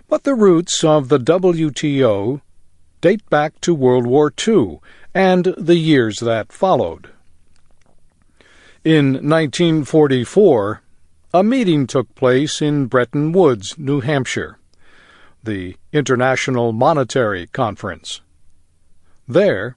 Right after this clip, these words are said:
negotiators agreed to create the International Monetary Fund and the World Bank.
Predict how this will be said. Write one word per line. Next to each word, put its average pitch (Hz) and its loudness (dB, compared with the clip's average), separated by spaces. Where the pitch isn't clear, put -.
negotiators 170 2
agreed 143 -2
to 165 -4
create 147 0
the 156 0
International 170 -2
Monetary 151 0
Fund 110 -4
and 107 -2
the 151 2
World 113 0
Bank. 117 -4